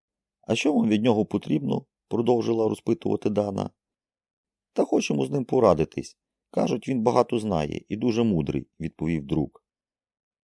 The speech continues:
Правду кажуть, підтвердив Грен. Я тому також до нього йду. Може, він і мене чого навчить та порадить. Велика ж у вас компанія до нього зібралась,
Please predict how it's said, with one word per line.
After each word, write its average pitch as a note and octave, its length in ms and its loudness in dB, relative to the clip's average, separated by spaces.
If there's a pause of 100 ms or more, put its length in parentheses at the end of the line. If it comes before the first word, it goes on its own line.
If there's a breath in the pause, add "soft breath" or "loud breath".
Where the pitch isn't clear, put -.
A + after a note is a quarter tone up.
(140)
Правду C3 460 2
кажуть, G#2+ 540 -2
підтвердив G2 540 0
Грен. G2 300 0 (480)
Я - 180 0
тому D3 240 -2
також A2 360 2
до F2 120 2
нього D#2+ 260 2
йду. D2 340 -2 (380)
Може, C3+ 260 0
він C3+ 120 0
і C3+ 40 0
мене C3 260 2
чого F2 300 -2
навчить E2 380 -2
та E2+ 100 0
порадить. C#2 640 -2 (1120)
Велика G#3+ 420 0
ж B2 100 -2
у B2 40 2
вас A2 180 6
компанія F2+ 540 2
до E2+ 140 0
нього D#2 260 0
зібралась, D2 600 -2